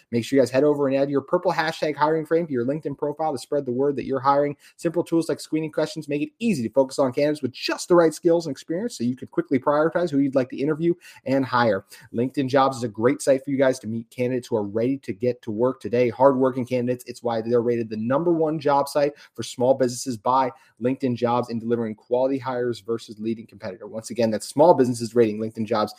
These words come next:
number one in delivering hiring, quality hires versus leading competitors. LinkedIn Jobs helps you find the qualified candidates you want to talk to faster. Post your job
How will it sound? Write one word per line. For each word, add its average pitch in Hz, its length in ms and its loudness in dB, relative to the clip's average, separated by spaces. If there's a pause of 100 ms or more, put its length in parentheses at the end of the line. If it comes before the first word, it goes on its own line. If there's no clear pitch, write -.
(160)
number 160 240 8
one 131 320 6
in 120 80 0
delivering 117 380 4
hiring, 135 420 -2 (260)
quality 147 360 6
hires 127 300 4
versus 110 260 -8
leading 113 260 -2
competitors. - 460 -16 (280)
LinkedIn 120 240 2
Jobs 135 260 6
helps 131 180 4
you 131 80 -2
find 143 180 2
the 131 60 0
qualified 143 580 6
candidates 180 340 0
you 175 60 2
want 214 160 2
to 214 60 2
talk 214 140 4
to 233 100 0
faster. 185 380 4
Post 120 260 -4
your 123 80 -10
job 143 200 4